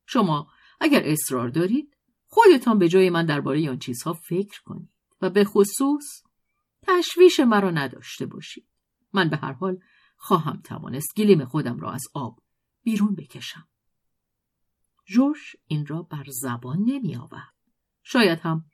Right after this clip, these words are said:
در دل خود به روشنی بیانش نمی‌کرد، ولی در بیغمی پرشکوهش همچو چیزی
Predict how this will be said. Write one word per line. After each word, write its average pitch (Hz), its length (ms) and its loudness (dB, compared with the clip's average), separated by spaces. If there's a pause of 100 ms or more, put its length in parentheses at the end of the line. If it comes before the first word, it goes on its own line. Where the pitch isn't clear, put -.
(300)
در 262 180 0
دل 254 240 2
خود 196 400 0
به 151 140 0
روشنی 156 920 -4 (440)
بیانش 202 800 0
نمی‌کرد، 208 600 -2 (640)
ولی 147 460 -2 (340)
در 156 160 -2
بیغمی 160 1120 0
پرشکوهش 180 1120 -4 (460)
همچو 269 440 0
چیزی 214 720 -4